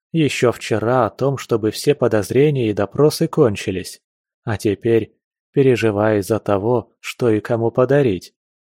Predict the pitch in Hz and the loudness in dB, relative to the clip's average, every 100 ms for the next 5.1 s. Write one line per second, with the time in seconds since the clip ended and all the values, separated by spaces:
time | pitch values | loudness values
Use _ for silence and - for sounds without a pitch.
0 | _ _ _ - - 110 110 - 101 107 | _ _ _ -12 -6 -2 -2 -4 -4 0
1 | 156 151 151 147 147 107 95 92 90 - | 0 2 2 2 0 0 -2 -4 -8 -6
2 | 98 - - _ _ _ _ _ _ _ | -6 -6 -12 _ _ _ _ _ _ _
3 | _ _ 131 - 117 - 117 113 - 107 | _ _ -6 -4 -4 -4 -4 -4 -2 -4
4 | - 110 - 104 101 104 113 127 - 95 | -2 -4 -2 -4 -2 -4 -6 -6 -6 -8
5 | - | -8